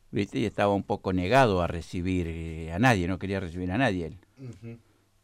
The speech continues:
Speaker 1: Y bueno, eh, lo convencimos, bueno, después ya una vez que abrió su puerta y, y entramos a charlar, estaba, él estaba lúcido y, y de salud impecable. Lo único que él se abandonó, no
Speaker 2: Ujú.
Speaker 1: quiso, dijo, "No,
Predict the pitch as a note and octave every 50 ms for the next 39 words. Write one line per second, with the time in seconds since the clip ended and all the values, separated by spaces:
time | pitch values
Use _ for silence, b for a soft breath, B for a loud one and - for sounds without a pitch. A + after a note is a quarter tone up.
0 | _ _ - F#2+ G2+ A2+ A#2+ A2 G2+ F#2 F2 E2 E2 E2+ E2 E2+ E2 D#2+ - -
1 | E2+ F2 F2 E2+ E2 - - A2+ A#2+ C3 C3+ C#3 C#3 C3+ B2+ B2 A2 G2+ G#2 G2+
2 | G2 F#2 F2+ F2+ F#2 - - G2 F2+ G2 G2 F#2+ F#2+ F#2 F2+ F#2 F2+ - - G2
3 | F#2 F2+ G2 F#2+ - - F#2+ F#2 F2+ G2 F#2+ - - G#2 - - - B2 A2 A2+
4 | - - A2+ G#2 G2 F#2+ F2+ F2 b b b b b b b _ - F#2+ D#2+ -
5 | - F#2 F#2 F#2+ F2+ F2+ - E2+ E2+ F2 F#2 G#2 B2 C3 B2 G#2+ F#2 - - G2
6 | F2 F2 E2+ E2 E2 D#2+ D#2+ F#2+ G#2+ - D#3 E3 C#3 - E3 D#3 D3+ D3+ D#3 F3+
7 | F#3+ D#3 - - E3+ E3 E3 E3 D3+ D3 - - A2 A2+ A2+ A2 G#2+ G#2 G2+ G2+
8 | G2+ G2 F#2 - - G#2 G2 G2 G#2 F#2 - A2 G#2 A2+ C3+ D#3 E3 E3+ D#3+ C3
9 | A2 F#2 A2+ G2+ F#2 - C#3 B2+ G#2+ F2 D#2 D2+ D#2+ - _ _ _ _ - -
10 | - - F#3+ E3+ E3+ D#3 - D3+ C#3 B2+ - A#2+ A#2+ A#2 A2+ G#2+ A2 C3+ D#3+ D3
11 | A2 - _ - G#2+ G#2 B2 C3 B2 A2+ - A#2+ G#2+ G2+ F#2+ F#2 G2+ G#2 - -
12 | G2+ G#2+ A2 A2 A2 G#2+ G2+ G2